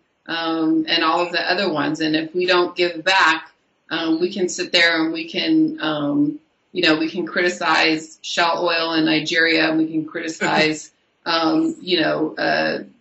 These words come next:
Speaker 1: the diamond companies in South Africa, but, you know, we're no different if all we do is take and we don't, we don't give anything back.
Speaker 2: That's a valid point. So,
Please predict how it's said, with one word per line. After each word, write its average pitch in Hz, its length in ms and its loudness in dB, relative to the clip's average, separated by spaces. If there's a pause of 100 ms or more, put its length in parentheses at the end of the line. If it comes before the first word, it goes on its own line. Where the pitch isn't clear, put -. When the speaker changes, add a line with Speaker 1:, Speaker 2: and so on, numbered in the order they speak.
(320)
Speaker 1:
the 170 80 -14
diamond 185 440 2
companies 185 460 -6
in 170 120 -12
South 160 260 -6
Africa, 190 640 -2 (400)
but, 160 440 0
you 196 160 -4
know, 156 240 -2
we're 180 240 -2
no 180 200 0
different 185 560 -2
if 160 440 -8 (420)
all 170 220 2
we 175 160 -4
do 175 200 2
is 160 220 -4
take 170 240 -4
and 160 140 -6
we 160 100 -2
don't, 156 400 -2
we 175 140 -8
don't 156 180 -4
give 160 160 -4
anything 151 400 -2
back. - 480 -4 (880)
Speaker 2:
That's 180 360 -6
a 175 40 -2
valid 170 380 0 (200)
point. 185 460 -10 (1120)
So, 226 540 4